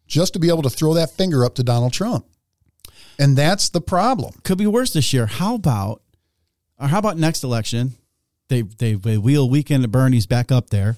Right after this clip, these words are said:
Speaker 2: have him waving at people with his hand up. And then he, instead of getting nineteen of twenty bellwether counties, he's gonna get,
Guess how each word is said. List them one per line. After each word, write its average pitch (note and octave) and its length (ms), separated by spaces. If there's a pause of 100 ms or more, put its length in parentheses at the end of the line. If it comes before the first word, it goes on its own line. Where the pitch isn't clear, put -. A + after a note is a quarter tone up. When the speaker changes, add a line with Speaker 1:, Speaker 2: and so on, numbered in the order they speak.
Speaker 2:
have A#2 180
him B2 120
waving A2 320
at G#2 80
people G#2+ 380 (380)
with A2+ 80
his G#2+ 100
hand A#2 300
up. F#2 220 (500)
And B2 180
then A#2 260
he, A#2+ 460
instead D#3+ 240
of D#3 80
getting A#2+ 240
nineteen D3 400
of A2+ 80
twenty G3 280
bellwether A#2 500
counties, A2+ 400
he's D#3 160
gonna B2 160
get, G2+ 140